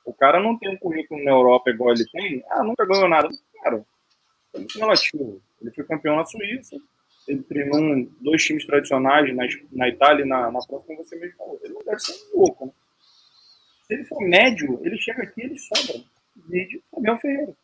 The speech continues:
Treinou o Paok, é, como eu falei, o Bangu.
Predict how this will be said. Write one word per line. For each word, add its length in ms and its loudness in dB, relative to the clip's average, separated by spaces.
Treinou 260 -4
o 100 -12
Paok, 680 4
é, 600 -8
como 120 -6
eu 40 -8
falei, 200 4
o 60 10
Bangu. 500 4